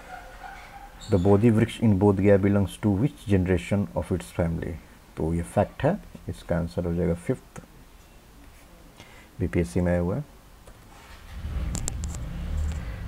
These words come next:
नेक्स्ट देखेंगे, which of the flowing Buddhist sacred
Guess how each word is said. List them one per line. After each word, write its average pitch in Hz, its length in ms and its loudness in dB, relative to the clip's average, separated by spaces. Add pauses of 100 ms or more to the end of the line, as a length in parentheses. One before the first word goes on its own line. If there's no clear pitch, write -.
(180)
नेक्स्ट 98 340 4
देखेंगे, 104 440 6 (1160)
which 127 220 6
of 113 160 6
the 117 60 6
flowing 117 340 6
Buddhist 117 360 2
sacred 117 300 6